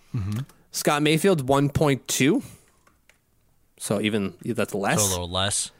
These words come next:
Speaker 2: And, uh, Devontae, seven hundred fifty thousand. They're paying six point five two five million dollars,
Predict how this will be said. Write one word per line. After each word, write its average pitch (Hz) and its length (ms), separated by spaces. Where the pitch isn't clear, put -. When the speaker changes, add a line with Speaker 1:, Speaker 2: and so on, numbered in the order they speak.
Speaker 2:
And, 120 600
uh, 120 220
Devontae, 135 580
seven 139 320
hundred 131 260
fifty 120 240
thousand. 95 380
They're 143 160
paying 151 300
six - 340
point 185 260
five 147 300
two 170 160
five 135 380
million 135 260
dollars, 110 400